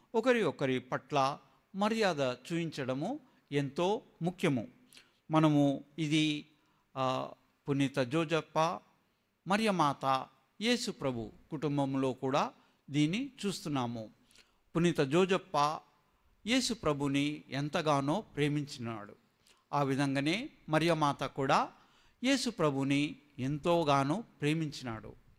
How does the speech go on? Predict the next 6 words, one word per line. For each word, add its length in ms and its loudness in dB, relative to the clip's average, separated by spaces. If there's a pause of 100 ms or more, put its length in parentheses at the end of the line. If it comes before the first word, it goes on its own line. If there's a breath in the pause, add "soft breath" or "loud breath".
(200)
ప్రేమించినది. 720 -4 (640 loud breath)
ఆ 120 2
విధంగానే 680 0 (360)
యేసు 280 2
ప్రభు 320 -2
కూడా 420 0